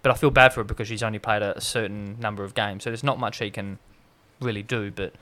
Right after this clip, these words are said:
to put ahead of a Warne, a Ponting, just purely from the amount of games, you know, they've played,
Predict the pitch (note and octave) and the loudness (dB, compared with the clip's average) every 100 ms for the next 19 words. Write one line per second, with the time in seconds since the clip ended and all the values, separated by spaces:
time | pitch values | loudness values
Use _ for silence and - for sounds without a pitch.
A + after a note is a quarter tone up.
0 | - - - - B2 A2+ B2 A2 G#2 G#2+ | -20 -20 4 6 6 4 4 2 0 -4
1 | G#2+ G#2+ G#2+ G#2+ - - A2+ G#2 - G2+ | -4 -4 -4 -4 -8 -4 -4 -4 -6 -8
2 | G2 F#2+ _ _ _ - - D3+ - C3+ | -8 -12 _ _ _ -8 -4 -2 -2 -2
3 | A#2+ A2 - A2 G#2 G#2+ G2+ G#2+ A2 G#2+ | 0 -4 -6 -8 -6 -6 -4 -2 -2 -4
4 | G#2 - - _ _ _ - F#2+ C3+ - | -4 -4 -6 _ _ _ -8 -6 -8 -10
5 | - - B2 A#2 - A#2+ F3 D#4 | 0 6 6 6 4 6 4 0